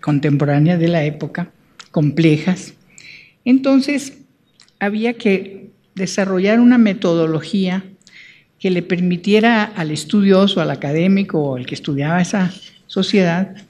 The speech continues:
objetivizarla. O sea, como él pertenece-, él o ella pertenecía a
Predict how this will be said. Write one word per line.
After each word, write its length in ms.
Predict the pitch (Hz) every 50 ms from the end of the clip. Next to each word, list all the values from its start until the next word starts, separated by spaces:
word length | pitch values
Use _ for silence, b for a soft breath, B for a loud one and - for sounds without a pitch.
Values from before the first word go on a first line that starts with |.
| B B _
objetivizarla. 1120 | - 214 208 - - 247 233 - - 208 180 170 151 - - 160 127 117 117 143 127 123 - - _ _ -
O 80 | 202 160
sea, 380 | - - 185 180 185 180 B B B B B B B B
como 360 | - - 170 170 165 165 175 - - - _ _ _ _ _ _ _ _ _ _ _ _ _ -
él 240 | 208 233 269 -
pertenece-, 540 | - 254 180 - - 165 143 147 143 - - -
él 200 | 202 226 247 247
o 80 | 208
ella 540 | 175 170 185 180 156 139 151 175 175 - - - _
pertenecía 840 | - 135 - - 151 147 147 139 139 - - 180 175 165 160 156 - - - _ _ _ _ _ B B B B B B B _ _ _ _ _ -
a 260 | 156 139 131 127